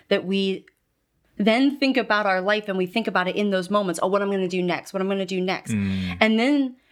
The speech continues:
Speaker 1: when you think about losing something, it feels like, "How can I do anything next?"
Speaker 2: Mm.
Speaker 1: I mean, it feels crippling. My relationship with time feels really, really, really, like,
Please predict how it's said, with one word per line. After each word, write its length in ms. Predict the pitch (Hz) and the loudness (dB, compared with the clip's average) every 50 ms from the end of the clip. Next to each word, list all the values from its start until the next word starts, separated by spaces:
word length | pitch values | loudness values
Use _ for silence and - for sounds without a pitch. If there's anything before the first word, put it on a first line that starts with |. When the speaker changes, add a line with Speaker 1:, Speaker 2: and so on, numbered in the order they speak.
| _ - | _ -2
Speaker 1:
when 160 | 202 214 208 | 0 0 0
you 80 | 202 208 | 0 -2
think 240 | 202 - 254 262 262 | -2 0 0 0 0
about 380 | 247 226 220 196 180 - - - _ _ | 0 0 0 0 -2 -4 -8 -12 _ _
losing 580 | - 190 196 214 220 226 208 214 190 170 165 170 | -4 -2 0 0 2 0 0 0 0 0 0 0
something, 580 | - - 143 147 - - - 92 - 190 180 - _ _ _ _ _ _ _ _ _ _ _ _ _ - | -2 -4 -6 -6 -6 -8 -8 -8 -8 -10 -14 -16 _ _ _ _ _ _ _ _ _ _ _ _ _ -2
it 120 | 202 185 180 | -2 -2 -2
feels 440 | - 226 214 214 214 202 190 180 - | -2 0 2 2 2 2 0 0 0
like, 200 | 185 180 175 - - _ _ _ _ _ _ _ | 0 0 -2 -6 -14 _ _ _ _ _ _ _
"How 320 | - - - 196 202 196 | -4 0 2 2 2 0
can 160 | 196 202 190 | 0 -4 -4
I 120 | 170 160 156 | -4 -4 -2
do 180 | 151 156 143 143 | -4 -4 -4 -4
anything 400 | 143 151 165 - - - 123 117 | -4 -6 -6 -8 -10 -8 -8 -10
next?" 460 | - - - _ - - - - _ - | -10 -12 -16 _ -20 -20 -20 -20 _ -10
Speaker 2:
Mm. 340 | - 104 95 90 87 82 82 - _ _ - | -8 -6 -6 -6 -6 -8 -12 -16 _ _ 2
Speaker 1:
I 40 | 220 | 2
mean, 140 | 214 214 | 2 2
it 140 | 214 190 - | 0 -4 -6
feels 400 | - - 202 196 185 165 156 - | -6 -4 -2 0 0 0 -2 -6
crippling. 600 | - - - - 220 226 - 165 - - - - - _ _ _ _ - - _ _ _ _ _ _ _ _ _ _ _ _ _ _ _ _ _ _ _ _ _ _ _ _ _ _ _ _ _ _ _ _ _ _ _ _ _ _ _ _ | -10 -6 -4 -4 -4 -2 -4 -8 -8 -10 -12 -16 -18 _ _ _ _ -20 -20 _ _ _ _ _ _ _ _ _ _ _ _ _ _ _ _ _ _ _ _ _ _ _ _ _ _ _ _ _ _ _ _ _ _ _ _ _ _ _ _
My 200 | - 180 185 190 | 0 4 4 4
relationship 520 | 202 196 202 202 196 196 190 208 185 190 175 | 4 4 2 2 0 0 -2 -4 -6 -4 -4
with 100 | 180 175 | -4 -4
time 360 | - 196 180 180 175 175 180 | 0 0 0 0 0 0 -2
feels 720 | 175 - - 185 175 175 170 156 156 151 151 - - - _ _ _ _ _ _ - | -4 -4 -2 0 0 0 0 -2 -4 -6 -8 -12 -18 -20 _ _ _ _ _ _ -8
really, 640 | 185 185 190 202 214 226 220 214 214 214 214 208 202 | -4 -2 0 2 2 2 2 2 2 0 0 -2 -2
really, 500 | 180 175 190 190 185 190 185 185 185 170 | 0 0 0 2 2 0 0 0 -2 0
really, 460 | 165 175 180 175 175 175 175 175 175 | 0 0 0 2 2 0 0 0 0
like, 460 | 175 170 160 160 160 156 156 - | 0 -2 -2 -4 -4 -8 -12 -18